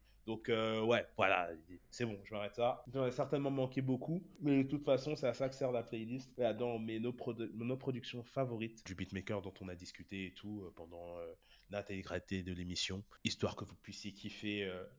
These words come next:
déjà les chansons que vous connaissez déjà, c'est sûr, et, euh, aussi les chansons que vous connaissez moins, qui vont être menées par notre Timbologue R and B Denzel.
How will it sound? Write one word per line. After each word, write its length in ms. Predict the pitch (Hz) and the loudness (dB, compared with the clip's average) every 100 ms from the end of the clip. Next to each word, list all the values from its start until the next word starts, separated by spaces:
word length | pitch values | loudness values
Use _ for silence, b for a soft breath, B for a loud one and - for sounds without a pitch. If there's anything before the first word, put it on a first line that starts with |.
| 110 | -4
déjà 480 | 104 110 107 104 117 | -2 2 2 0 -2
les 120 | 147 | -2
chansons 260 | 151 139 160 | -2 -2 4
que 100 | 143 | 4
vous 120 | 131 | 6
connaissez 300 | 131 123 123 | 4 4 4
déjà, 260 | 113 110 143 | 4 6 4
c'est 140 | 113 | 2
sûr, 360 | - 143 185 - - | 0 4 4 2 8
et, 240 | 127 139 139 | 12 12 12
euh, 480 | 117 110 107 101 104 - - | 12 10 8 6 4 2 12
aussi 520 | 214 - - 117 147 _ - | 12 12 6 0 -4 _ -10
les 180 | 98 120 | 2 4
chansons 500 | 120 113 - 104 101 - _ | 6 2 2 -2 -2 -6 _
que 80 | - | 4
vous 100 | 120 | 4
connaissez 380 | 113 107 92 98 | 6 2 0 -4
moins, 300 | 87 87 85 - _ - | -6 -8 -10 -14 _ -10
qui 160 | - | -4
vont 140 | 98 98 | -2 0
être 240 | 92 - | -4 -4
menées 400 | 98 90 85 78 - | -4 -4 -8 -12 -14
par 160 | 87 82 | -14 -14
notre 300 | 80 - 87 - | -12 -10 -10 0
Timbologue 920 | - 139 131 131 131 139 170 175 160 - - - 131 | 4 4 10 12 12 12 12 12 12 8 -10 2 10
R 180 | 139 143 | 10 12
and 160 | 143 135 | 10 8
B 60 | |
Denzel. 920 | 139 156 156 147 156 170 180 175 131 | 12 12 12 12 12 12 12 12 12